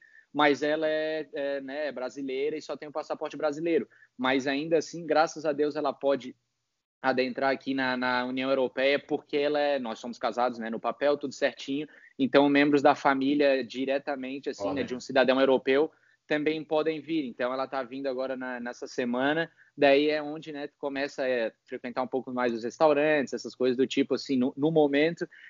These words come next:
Speaker 1: eu tenho, né, feito só esse bate-volta aí, casa,
Speaker 2: Uhum.
Speaker 1: treino, casa, treino, então,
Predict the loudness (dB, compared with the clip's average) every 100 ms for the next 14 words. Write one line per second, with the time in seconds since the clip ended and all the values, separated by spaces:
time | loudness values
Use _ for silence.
0 | _ 4 4 6 4 4 4 4 0 0
1 | 0 0 0 -2 -2 -2 -2 -4 -2 0
2 | -2 -4 0 2 4 2 -2 -6 -6 -8
3 | -8 -6 -8 -10 -10 -6 -6 -6 -8 -8
4 | -10 -10 -14 -8 -8